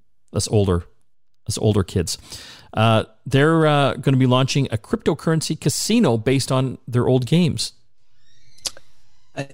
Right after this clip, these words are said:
Speaker 2: I actually, <laughs> when, when I came across this article, I'm like, "Oh, that's interesting." And then I found out that Atari actually has their own cryptocurrency, and they're opening this casino where you can actually spend and win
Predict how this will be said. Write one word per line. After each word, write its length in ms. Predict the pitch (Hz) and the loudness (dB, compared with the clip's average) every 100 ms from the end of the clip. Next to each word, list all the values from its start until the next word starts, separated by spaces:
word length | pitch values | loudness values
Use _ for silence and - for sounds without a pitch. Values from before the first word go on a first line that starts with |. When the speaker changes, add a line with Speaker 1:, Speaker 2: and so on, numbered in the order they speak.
| - | -4
Speaker 2:
I 120 | 165 | -2
actually, 520 | 208 - 190 - - - | -2 2 2 2 -6 -18
<laughs> 240 | - - - | -18 -12 -4
when, 100 | 151 | 0
when 160 | 170 175 | 2 2
I 60 | - - - | 0 -8 0
came 120 | 214 | 2
across 220 | 202 170 | 4 2
this 140 | 156 135 | 2 2
article, 320 | 147 160 131 | 2 2 2
I'm 100 | 131 | 4
like, 200 | 131 - - - - - - 214 | 2 -2 -16 -20 -20 -20 -6 0
"Oh, 80 | |
that's 180 | 196 185 | 0 2
interesting." 340 | 139 - 135 160 | 0 0 0 4
And 80 | |
then 80 | 160 | 4
I 60 | 170 | 4
found 200 | 165 160 | 2 2
out 60 | 147 | 2
that 180 | 139 - | -2 -2
Atari 340 | 156 147 175 | -2 0 0
actually 220 | 143 - 131 | 0 0 2
has 160 | 135 | 2
their 120 | 131 131 | 2 2
own 100 | 123 | 2
cryptocurrency, 880 | 147 131 123 - 151 147 - 98 - - - - - - - - - - - | 0 0 0 2 4 2 0 -4 -4 -10 -20 -20 -20 -20 -20 -20 -20 -20 -2
and 400 | 143 135 131 135 - | 4 6 6 4 2
they're 220 | 147 143 | 2 4
opening 240 | 151 147 135 | 4 4 4
this 160 | - | 2
casino 760 | 120 - - 214 190 107 110 - - - - | -4 -4 2 4 4 4 2 -2 -8 -20 -4
where 160 | 135 131 | 2 4
you 160 | 131 139 | 4 4
can 160 | 135 | 4
actually 520 | 131 - 127 123 131 - - - - - - | 2 2 2 4 2 0 -14 -20 -20 -20 -10
spend 340 | - - 156 151 | -6 0 4 6
and 340 | 131 127 127 | 6 6 4
win 480 | 131 180 135 123 | 4 4 4 4